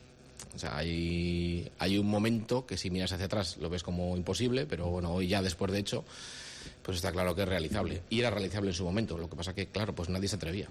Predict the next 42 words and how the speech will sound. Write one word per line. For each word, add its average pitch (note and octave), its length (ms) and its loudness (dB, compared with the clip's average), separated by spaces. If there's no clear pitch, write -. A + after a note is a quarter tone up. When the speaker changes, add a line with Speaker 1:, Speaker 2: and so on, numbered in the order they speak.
Speaker 2:
Nadie C3+ 220 2
se D3 120 0
atrevía, A#2+ 460 0
porque G2+ 280 -2
no, G#2 340 2
no C3 220 2
era D#3 160 2
fácil D3 340 0
de B2+ 100 4
acometer A#2+ 680 2
una, A2+ 340 2
Speaker 1:
No, A2 40 2
y - 40 2
luego, - 160 4
Speaker 2:
una C3+ 160 4
reforma A#2 500 0
de G#2 80 0
esas G#2 280 -2
Speaker 1:
y - 80 0
luego G2 200 2
Speaker 2:
características. G2+ 420 2
Speaker 1:
la, F#2 420 0
la F2+ 120 0
crítica G#2 280 0
general G2+ 300 2
de G2 60 0
este G2 120 0
tipo F#2 220 0
de F#2+ 720 2
monumentos, F#2+ 720 2
o D#2 100 -4
este E2 160 0
tipo D#2+ 260 0
de, E2+ 140 2
claro, F2 180 0
es - 80 -4
que F2+ 100 0
al F2 100 0
final F#2 280 0
pertenecen F2 480 0
a C#2 100 -2
alguien, C#2 240 -4